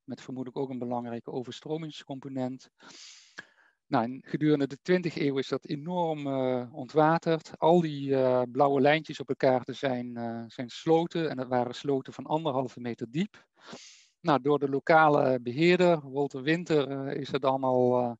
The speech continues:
heel goed, eh, gedempt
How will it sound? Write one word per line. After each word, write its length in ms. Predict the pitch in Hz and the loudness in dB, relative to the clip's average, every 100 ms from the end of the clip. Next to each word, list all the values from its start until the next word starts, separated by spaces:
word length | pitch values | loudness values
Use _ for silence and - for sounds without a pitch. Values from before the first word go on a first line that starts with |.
| _ _ _ _ _ | _ _ _ _ _
heel 260 | - 170 185 | 4 8 8
goed, 380 | - 139 - | 4 -4 -4
eh, 380 | 127 123 117 117 117 _ _ | -2 0 0 -2 -8 _ _
gedempt 680 | _ - 127 151 214 - - | _ 0 4 4 4 -10 -20